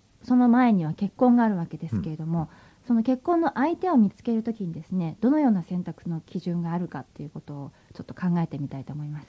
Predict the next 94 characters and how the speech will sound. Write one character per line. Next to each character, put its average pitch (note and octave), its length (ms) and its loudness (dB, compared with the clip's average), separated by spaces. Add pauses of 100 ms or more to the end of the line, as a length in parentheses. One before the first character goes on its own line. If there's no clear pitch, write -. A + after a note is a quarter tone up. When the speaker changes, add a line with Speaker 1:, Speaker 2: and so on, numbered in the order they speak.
(760)
Speaker 2:
え G2+ 100 -6
ー、 E2+ 40 -10
最 C#3+ 220 -2
初 C#3 140 0
に A2+ 140 4
年 A2+ 160 6
齢 F#3+ 160 10
を F3 100 6
ち - 80 -2
ょ - 20 0
っ - 20 0
と G#2 140 -2
考 G#2 220 -2
え G2+ 120 2
て F2 120 -2
み F2 60 -2
ま F2 100 -2
し - 100 -10
ょ E2 60 -4
う C#2+ 40 -8
か。 - 220 -16 (580)
あ G2+ 80 -6
の、 F2+ 280 0 (380)
一 A#2 120 -2 (120)
般 A3+ 180 6
的 G#3 180 4
に D#3 120 8
で F2+ 100 0
す - 100 -10
け D#2+ 100 -6
ど D2+ 100 -6
も C#2 100 -6
ね、 D3+ 200 2 (600)
え A#2+ 360 -16 (260)
ー、 F2+ 40 -6
十 E3+ 240 6
代 C#3+ 180 6
で A2+ 80 4
は F2+ 120 2
若 E2+ 220 -2
す - 100 -8
ぎ G2+ 80 -4
ま G2 100 0
す - 140 -10
よ。 - 160 -12 (640)
Speaker 1:
う F3+ 40 4
ん。 D#3 520 2
Speaker 2:
十 A#2+ 220 2
代 A2+ 160 2
の D#2+ 120 -2
考 - 140 -10 (140)
え D2+ 180 -2
と、 F#2 300 -2 (280)
そ - 120 -14
れ G2 80 -2
か G#2+ 120 -4
ら F#2+ 180 0
四 - 140 -10
五 G2+ 100 0
年 G#2 180 4
経 G#2 80 -6
っ - 40 -6
た G2 120 -6
場 D#2 100 -6
合 D2+ 60 -8
は C#2 180 -10
考 F2+ 260 -2
え G2 60 0
は D#2+ 120 -2
違 F2+ 300 -4
う A2 60 0
と - 80 -8
い - 20 -2
う - 20 -2
こ E2+ 100 -10
と C#2 80 -10
は C#2+ 60 -6
大 A#2 100 4
い - 20 6
に C#3 100 4
あ A2 60 0
る G#2+ 60 -2
わ F2+ 100 -2
け - 100 -10
で - 100 -10
す - 80 -20
か - 100 -14
ら - 100 -10
ね。 E3 180 4
Speaker 1:
そ A#3 140 0
う G3+ 40 2
で D3+ 120 -8
す - 120 -14
ね。 G3+ 400 2